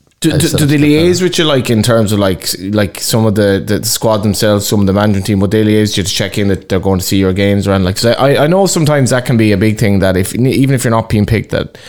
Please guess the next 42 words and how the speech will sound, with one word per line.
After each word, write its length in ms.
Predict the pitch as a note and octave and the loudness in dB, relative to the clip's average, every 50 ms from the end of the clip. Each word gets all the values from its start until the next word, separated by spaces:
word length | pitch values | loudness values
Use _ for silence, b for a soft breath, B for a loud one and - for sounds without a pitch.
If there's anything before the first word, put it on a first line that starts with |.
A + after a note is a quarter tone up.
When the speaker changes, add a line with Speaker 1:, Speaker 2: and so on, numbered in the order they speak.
| B B | B B
Speaker 1:
you 120 | - A#2 | -2 0
know 160 | A2+ A#2 A#2 A2 | 2 2 2 2
that 100 | G2+ F#2+ | 2 0
they're 100 | G2+ F#2+ | 0 0
kinda 240 | - G2+ F#2+ F#2+ | 0 0 0 0
keeping 260 | F2+ G2+ G2+ F#2+ G2 F#2 | 2 2 2 2 2 2
an 60 | F#2 | 2
eye 180 | F2+ F#2 F#2+ F#2+ | 2 2 2 0
on 60 | F#2 | 0
you. 160 | F2+ E2+ - - - b b b b b b - - B2+ C3 | 0 -2 -4 -6 -10 b b b b b b -20 -20 -14 -8
Speaker 2:
Uh, 240 | A#2 A#2 A2+ A2 G#2+ | -6 -4 -2 -2 0
I 100 | A2 B2 | 0 2
wouldn't 240 | C3+ C3+ A#2+ A#2 B2 | 2 4 4 4 4
have 120 | A#2+ A2 | 2 2
it 60 | G#2+ | 0
myself, 560 | F#2 G2 G2+ - - A2 A2 A#2 A#2 - - - | 0 -2 -2 0 0 0 0 0 -2 -4 -6 -2
Speaker 1:
Mm. 100 | A2+ A2+ | 0 2
Speaker 2:
um, 640 | A2 G#2 F#2+ F#2+ F#2+ F#2+ F#2 F#2 F#2+ F#2 F#2+ - - B B B B B B B B | 2 2 2 2 2 0 0 -2 -2 -2 -4 -6 -8 B B B B B B B B
but 80 | - | -2
I'm 80 | A#2 A#2 | 0 0
not 180 | A#2+ A#2 - - | 0 0 0 -2
silly. 340 | - A2+ A2 A2+ G#2 F#2+ - - | 0 0 2 2 2 0 -2 -2
I 40 | - | -2
mean, 160 | G2+ G2 G2 | 0 0 0
if 140 | F#2+ F2+ - | 0 0 0
I 100 | G2 F#2+ | 0 0
was, 320 | F#2+ G2 F#2 - - - - | 0 0 -2 -2 -4 -4 -6
if 180 | G2+ - - | -6 -6 -4
I 100 | - F#2 | -4 -2
was 340 | F#2 F#2 F2+ - - - - | -2 -2 -2 -2 -4 -4 -4
in 160 | - G2 F#2+ | -4 -2 -2
the 100 | F#2 F#2 | 0 0
Ireland 540 | F#2 F#2+ F#2 G2 F#2 F#2 G2+ - - - - - | 0 0 0 0 0 0 -2 -4 -8 -12 -16 -10
coaching 340 | - - F#2+ F#2+ - - F#2+ | -6 -4 -4 -4 -4 -4 -4
staff, 280 | - - G2 G2+ F#2 - | -4 -2 -2 -2 -2 -2
I 60 | F#2+ | -6
presume 500 | F#2 E2+ - F#2+ C3 F#2 F#2 F#2 F#2 F#2+ | -6 -6 -8 -8 -6 -4 -2 -2 -2 -2
Stephen 320 | - - G2 G2 F#2+ F#2+ F#2 | -4 -4 -2 -2 -2 -2 -2
is 100 | F#2+ - | -4 -4
coaches 400 | - F2+ F#2+ G2 - - F#2 F#2+ | -4 -4 -4 -4 -4 -6 -8 -6
as 100 | F#2 G#2 | -4 -4
well, 300 | G2+ G2 G2+ G#2 G#2 - | -2 -2 0 -2 -4 -6